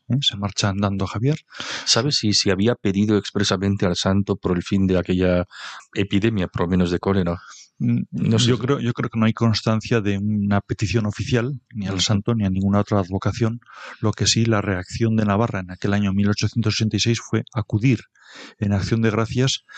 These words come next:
Speaker 1: eh, por expresar de alguna manera el sentir del conjunto de la población navarra.
Speaker 2: Ujú.
Speaker 1: ¿Eh? Es decir, que no fuese de una localidad solamente,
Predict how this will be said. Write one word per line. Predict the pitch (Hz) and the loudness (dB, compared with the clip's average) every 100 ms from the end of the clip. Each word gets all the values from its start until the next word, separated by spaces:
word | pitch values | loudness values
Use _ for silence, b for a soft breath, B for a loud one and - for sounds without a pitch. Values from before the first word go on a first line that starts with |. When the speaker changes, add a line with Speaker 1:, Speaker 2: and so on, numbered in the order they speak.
| B B - | B B 0
Speaker 1:
eh, | 107 101 _ - | 0 0 _ -2
por | 107 107 | 0 2
expresar | - - 107 101 120 123 127 120 | 0 0 -2 2 2 0 -4 -2
de | 113 104 | -2 0
alguna | 104 98 113 117 | 0 0 0 0
manera | 117 120 127 131 117 | 2 2 2 0 -2
el | 101 | -2
sentir | - 110 107 - 131 120 | 0 0 -2 -2 -4 0
del | 104 | -4
conjunto | - 101 - 143 127 113 | -2 -6 0 0 2 2
de | 101 | 0
la | 95 | 0
población | 98 95 85 98 | 0 0 0 -2
navarra. | 90 87 - - _ - | -4 -8 -8 -10 _ -2
Speaker 2:
Ujú. | 101 92 92 | 0 2 2
Speaker 1:
¿Eh? | 127 | 0
Es | |
decir, | 104 101 | 0 -6
que | - | -4
no | 104 | -4
fuese | - 110 110 | -2 0 0
de | 101 | 0
una | 104 98 | 0 0
localidad | 95 98 95 101 98 - | 0 0 2 0 -2 -4
solamente, | - - 107 104 113 135 | -6 0 2 2 0 -2